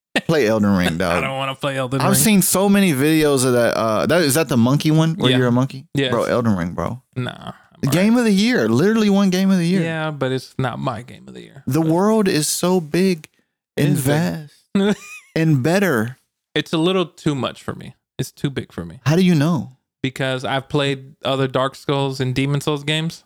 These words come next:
Speaker 1: But
Speaker 2: eh, and, uh, it's just not my cup of tea.
Speaker 1: Bro.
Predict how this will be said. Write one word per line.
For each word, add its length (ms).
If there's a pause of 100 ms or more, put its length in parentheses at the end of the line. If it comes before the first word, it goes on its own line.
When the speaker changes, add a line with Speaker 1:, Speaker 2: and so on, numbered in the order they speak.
(120)
Speaker 1:
But 160
Speaker 2:
eh, 20 (460)
and, 280
uh, 380 (600)
it's 120
just 200
not 160
my 100
cup 240
of 60
tea. 200 (580)
Speaker 1:
Bro. 340